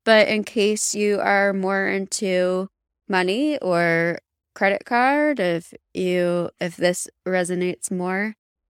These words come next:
this is what I really, I'm gonna keep saying it in as many different ways that I can, because I know that our society is just so good at pretending stress isn't a thing,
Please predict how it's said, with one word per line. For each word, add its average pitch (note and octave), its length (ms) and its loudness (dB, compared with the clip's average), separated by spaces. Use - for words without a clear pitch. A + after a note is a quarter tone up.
this G3 220 2
is G#3+ 180 0
what G3 200 0
I G3 80 4
really, F#3 880 0
I'm F3+ 100 -2
gonna G3+ 200 0
keep G#3 320 -4
saying G3+ 420 0
it F3 280 2
in G#3+ 100 2
as F#3 180 0
many G3 220 0
different F#3+ 400 -2
ways F3 340 0
that E3+ 140 4
I E3+ 140 2
can, D#3+ 640 -4
because E3+ 680 0
I F3+ 260 2
know A#3 380 -4
that A3+ 200 -2
our A#3+ 160 -4
society C4+ 760 -4
is G3+ 600 -6
just - 360 -4
so C4 680 -2
good G3+ 320 2
at G3 300 2
pretending G#3 480 -4
stress G3 320 -2
isn't F#3+ 280 0
a G#3 80 -4
thing, A#3+ 480 -2